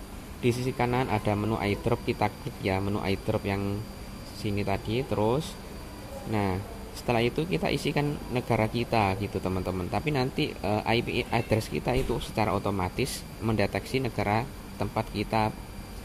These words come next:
eh, berada, teman-teman ya. Tapi ka-, ketika kalau kalian tidak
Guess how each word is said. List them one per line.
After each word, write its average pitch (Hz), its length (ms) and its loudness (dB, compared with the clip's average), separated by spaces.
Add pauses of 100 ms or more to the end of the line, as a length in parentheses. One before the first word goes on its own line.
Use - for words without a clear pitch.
(220)
eh, 104 240 2
berada, 104 400 4
teman-teman 95 480 0
ya. 90 180 2 (600)
Tapi 127 160 0
ka-, - 160 -4
ketika 117 320 2
kalau 110 640 4 (160)
kalian 117 160 6
tidak 123 320 2